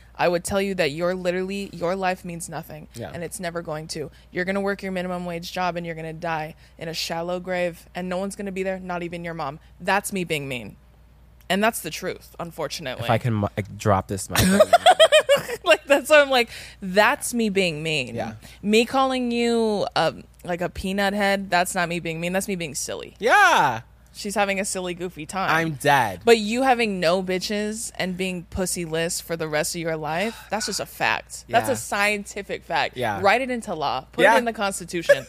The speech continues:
Speaker 1: <laughs> Never lay this dude. Ever. <laughs> Ever, ever, ever, ever, ever.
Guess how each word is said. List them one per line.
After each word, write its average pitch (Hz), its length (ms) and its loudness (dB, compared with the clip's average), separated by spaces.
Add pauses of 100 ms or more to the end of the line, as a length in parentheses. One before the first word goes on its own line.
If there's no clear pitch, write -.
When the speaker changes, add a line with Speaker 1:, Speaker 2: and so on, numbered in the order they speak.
(120)
Speaker 1:
<laughs> - 160 -20
Never 214 400 4
lay 190 220 4
this 170 200 -6
dude. 156 320 -4 (100)
Ever. 208 720 8
<laughs> - 40 -20
Ever, 226 180 6
ever, 208 180 6
ever, 190 180 8
ever, 185 140 6
ever. 147 320 2